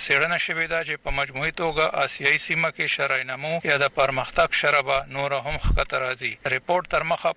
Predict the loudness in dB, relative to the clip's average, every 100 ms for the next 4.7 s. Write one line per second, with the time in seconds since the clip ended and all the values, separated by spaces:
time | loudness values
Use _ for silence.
0 | -2 -2 0 -4 -2 -4 -4 -2 -4 -2
1 | 0 2 0 -2 -6 -6 -2 -2 0 0
2 | 2 4 0 0 0 0 0 0 0 -2
3 | -6 -6 0 0 0 -2 -2 -2 -2 -2
4 | 0 0 0 -2 0 2 2